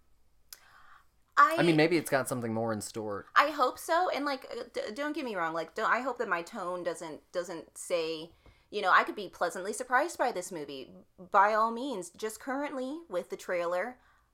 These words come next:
Speaker 1: I'm, it looks like just, you know, a, j-, an, a other horror movie. It looks
Speaker 2: Yeah.
Speaker 1: like another thing that might make me jump a few times, and, like, I'll walk away going, "I don't remember any of the leads' names."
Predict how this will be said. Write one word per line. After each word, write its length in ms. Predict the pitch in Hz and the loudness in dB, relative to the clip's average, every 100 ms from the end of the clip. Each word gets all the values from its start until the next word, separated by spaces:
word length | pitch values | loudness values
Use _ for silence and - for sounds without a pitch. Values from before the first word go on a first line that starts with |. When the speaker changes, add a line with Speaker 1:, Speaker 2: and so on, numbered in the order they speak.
| _ | _
Speaker 1:
I'm, 460 | 220 247 277 302 294 - - | 8 8 8 -2 -6 -12 -4
it 160 | 240 269 | -2 0
looks 260 | 311 - 330 | -2 -6 -6
like 140 | 349 | -6
just, 200 | 330 - | -6 -6
you 100 | 330 | -4
know, 220 | 320 330 | -2 -2
a, 40 | 330 | -4
j-, 140 | 311 311 269 302 | -8 -16 -12 -8
an, 100 | 302 | -2
a 200 | 302 285 - | 2 4 10
other 320 | 247 294 311 | 10 10 0
horror 320 | 302 302 302 | 0 2 2
movie. 340 | 285 262 254 269 _ _ _ _ _ - | 2 -2 -6 -12 _ _ _ _ _ -6
It 60 | 233 | 2
looks 200 | 240 - | 2 4
Speaker 2:
Yeah. 60 | |
Speaker 1:
like 140 | 262 262 | 2 2
another 560 | 262 254 269 277 262 _ | 2 0 0 -4 -8 _
thing 360 | - 247 247 254 | -4 -2 0 0
that 180 | 247 - | 0 0
might 240 | 226 - | -2 0
make 220 | 240 247 | -4 -4
me 180 | 269 277 | -4 -6
jump 280 | 240 233 233 | -2 -4 -4
a 40 | |
few 200 | 233 226 | -8 -12
times, 480 | 226 226 220 240 277 | -4 -2 -2 -2 -4
and, 120 | 240 | -4
like, 320 | 214 208 - - - - - | -2 -2 -4 -14 -16 -10 4
I'll 160 | 226 226 | 6 10
walk 180 | 226 | 8
away 200 | 240 240 | 8 2
going, 380 | 240 233 233 254 - - | 2 -2 -2 -6 -10 -2
"I 100 | 214 | 2
don't 120 | 233 | 4
remember 300 | 247 247 262 | 2 0 0
any 180 | 269 269 | 0 -2
of 60 | 269 | -2
the 80 | |
leads' 260 | 277 294 - | -4 -6 -6
names." 400 | 330 330 175 | -6 -4 -6